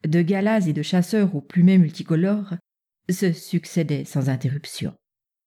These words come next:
Les portières s'ouvraient, les lourds marchepieds s'abaissaient avec bruit. Militaires et civils en grand uniforme,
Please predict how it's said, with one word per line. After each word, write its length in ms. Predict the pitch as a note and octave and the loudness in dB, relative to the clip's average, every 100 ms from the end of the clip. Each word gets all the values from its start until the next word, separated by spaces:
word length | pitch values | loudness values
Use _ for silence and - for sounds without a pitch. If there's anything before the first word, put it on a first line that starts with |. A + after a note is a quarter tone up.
| _ _ _ _ _ _ | _ _ _ _ _ _
Les 180 | F3 F#3+ | 2 2
portières 420 | F#3 F3 G#3 F#3+ | 2 -2 -2 -2
s'ouvraient, 500 | - G#3 F3+ D3+ G3+ - _ _ _ _ _ _ | -2 0 0 -2 -6 -12 _ _ _ _ _ _
les 180 | F3 F3 | 2 4
lourds 280 | E3 F3+ F3+ | 4 2 4
marchepieds 680 | F3+ F3+ - F3 - F#3 | 4 4 -2 -4 -2 -2
s'abaissaient 560 | A#3 D#3+ D3 D3+ E3 D3+ | -2 -4 -2 -2 -2 -2
avec 240 | C#3+ D#3+ | -2 -2
bruit. 340 | D3 C#3+ C#3+ - _ _ _ _ _ _ _ _ _ _ - | -4 -6 -8 -10 _ _ _ _ _ _ _ _ _ _ 2
Militaires 640 | G3 G#3+ A3 C4 B3 G3 | 4 4 0 -2 0 2
et 80 | E3 | 2
civils 420 | E3 G3+ G3+ G#3 | 2 0 2 2
en 80 | D3 | 0
grand 320 | - F3 F3 | 2 4 4
uniforme, 600 | C#3+ D3+ - G3+ G3 E3 | 0 -6 -2 0 2 2